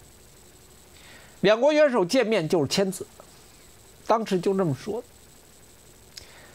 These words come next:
在这个坎节儿上，在贸易战第九个月的最后一天，四月三十号，他刘贺反悔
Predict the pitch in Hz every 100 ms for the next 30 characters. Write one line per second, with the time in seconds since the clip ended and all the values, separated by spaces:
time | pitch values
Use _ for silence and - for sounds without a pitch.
0 | - - 247 220 349 370 285 - 202 175
1 | 139 135 143 - - - 233 208 254 262
2 | 226 240 226 196 - 370 269 170 185 135
3 | 190 269 214 170 185 - 349 220 233 202
4 | 151 220 160 - - - - - - -
5 | - - 180 135 - 151 123 98 - -
6 | - - - - - - - 220 196 196
7 | 196 139 139 143 143